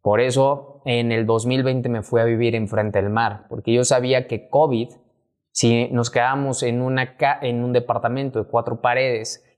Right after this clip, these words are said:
nos íbamos a volver locos, no me iba a concentrar, no iba a poder sacar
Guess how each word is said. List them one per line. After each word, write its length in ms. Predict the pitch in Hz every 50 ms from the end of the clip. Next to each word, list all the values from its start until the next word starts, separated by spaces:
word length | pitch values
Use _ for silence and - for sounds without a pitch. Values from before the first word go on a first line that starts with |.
| _ -
nos 160 | 120 110 -
íbamos 300 | 139 139 143 143 127 -
a 60 | 117
volver 320 | 104 110 107 107 113 113 107
locos, 420 | 107 110 123 127 - - 107 95
no 100 | 110 117
me 120 | 120 123
iba 100 | 123 123
a 80 | 120 120
concentrar, 680 | 120 110 107 101 - 107 101 98 - 117 113 117 113
no 220 | 113 107 107 113 120
iba 140 | 123 123
a 40 | 120
poder 220 | - 120 113 113 110
sacar 680 | - 113 - - - 113 113 113 - - _ _ _